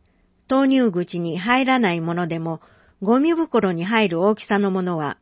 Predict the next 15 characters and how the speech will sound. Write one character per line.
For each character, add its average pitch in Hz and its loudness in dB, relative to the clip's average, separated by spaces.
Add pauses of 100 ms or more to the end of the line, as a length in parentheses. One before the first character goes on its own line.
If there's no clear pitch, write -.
無 196 2
料 262 4
で 220 2
回 214 0
収 214 0
し 196 -4
ま 180 -2
す - -12
の 156 -6
で、 151 -10 (540)
環 240 4
境 233 0
課 208 0
窓 190 0
口、 - -10